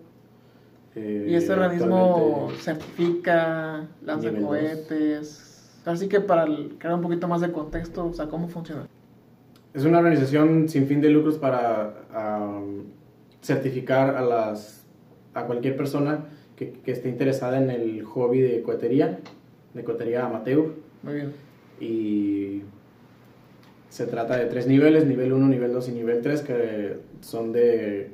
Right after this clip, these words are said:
Speaker 1: manejo de motores de clase H a la O, con sus respectivos rangos de niveles, eh, con ciertos retos dentro de la certificación.
Speaker 2: Muy bien.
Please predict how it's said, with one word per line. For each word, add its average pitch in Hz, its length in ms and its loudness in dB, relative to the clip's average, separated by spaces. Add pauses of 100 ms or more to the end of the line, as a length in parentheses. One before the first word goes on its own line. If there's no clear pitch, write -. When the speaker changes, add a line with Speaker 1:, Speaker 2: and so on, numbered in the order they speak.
(920)
Speaker 1:
manejo 131 480 0
de 139 80 6
motores 127 460 2
de 120 100 0
clase 123 600 -2 (240)
H 147 580 -2 (280)
a 113 120 -6
la 107 260 -6
O, 160 260 0 (680)
con 104 120 -14
sus 104 200 -8
respectivos 113 840 -4
rangos 113 360 -2
de 110 60 -4
niveles, 113 520 -4 (1120)
eh, 95 640 -8 (720)
con 139 260 4
ciertos 135 420 2
retos - 560 -8 (300)
dentro 113 340 -6
de 113 60 0
la 107 100 -6
certificación. 104 640 -12 (200)
Speaker 2:
Muy 165 100 -10
bien. 143 200 -10